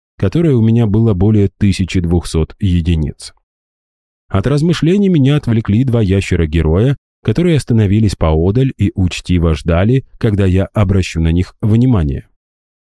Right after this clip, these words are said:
«Говорите», сказал Шиису, говорящему с духами, Иш-Арасу, жемчужному.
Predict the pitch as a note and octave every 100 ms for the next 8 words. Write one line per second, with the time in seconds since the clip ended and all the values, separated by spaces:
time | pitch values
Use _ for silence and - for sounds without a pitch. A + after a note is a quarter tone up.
0 | _ G2+ G2+ A2 A2+ G2+ F2 - - _
1 | - G2+ E2+ E2 - - F2+ D#2 E2+ C3+
2 | C#3+ - - F#2+ F2 F2 - F2+ F2+ E2
3 | F2+ F2+ F2+ E2+ - A#2 G#2+ - B2+ B2
4 | B2+ - - C#2 - G2+ G#2 F#2 F2 C#2
5 | C#2+ B1+ -